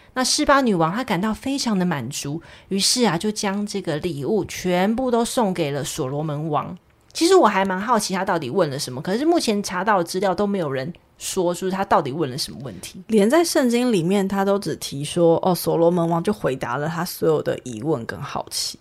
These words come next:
Speaker 2: 我想说，那他到底问什么？
Speaker 1: 对，到底问什么，回答什么，可以得到满满的礼物？
Speaker 2: 对，不要在这个地方留个空白。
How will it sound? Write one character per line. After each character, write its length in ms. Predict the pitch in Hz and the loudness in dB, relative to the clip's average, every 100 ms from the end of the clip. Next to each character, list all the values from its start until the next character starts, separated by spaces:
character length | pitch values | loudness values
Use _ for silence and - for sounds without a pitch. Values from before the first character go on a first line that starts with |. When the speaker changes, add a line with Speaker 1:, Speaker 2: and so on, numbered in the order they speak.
| - _ | -20 _
Speaker 2:
我 120 | 202 | -2
想 160 | 170 170 | 0 2
说， 80 | |
那 100 | 185 | 2
他 140 | 196 208 | 2 2
到 200 | 208 160 | 2 2
底 160 | 127 | 0
问 220 | 123 156 143 | -4 -4 -4
什 180 | - - | -8 -6
么？ 80 | 160 | -4
Speaker 1:
对， 100 | 240 | 0
到 200 | 311 254 | 2 2
底 200 | 180 170 | 0 -4
问 400 | 165 240 226 165 | -2 4 4 4
什 80 | 160 | 0
么， 140 | 156 151 | -2 -4
回 260 | - 190 | 0 0
答 220 | 214 180 | 2 0
什 200 | 185 - | -2 -4
么， 140 | 156 165 | -6 -4
可 100 | 214 | -2
以 60 | |
得 180 | 202 170 | 0 0
到 140 | 185 196 | 0 0
满 160 | 156 | -2
满 180 | 143 107 | -6 -8
的 120 | 101 | -8
礼 200 | 101 92 | -10 -10
物？ 120 | 87 | -8
Speaker 2:
对， 120 | 139 - - | -6 -6 2
不 100 | 208 | 6
要 180 | 240 277 | 6 6
在 160 | 269 262 | 6 8
这 100 | 262 | 8
个 100 | 214 | 8
地 160 | 226 | 4
方 220 | 202 202 | 2 4
留 140 | 190 160 | 4 6
个 120 | 170 | 4
空 380 | 165 - 165 160 | 2 -2 -2 -2
白。 320 | - - | -4 -4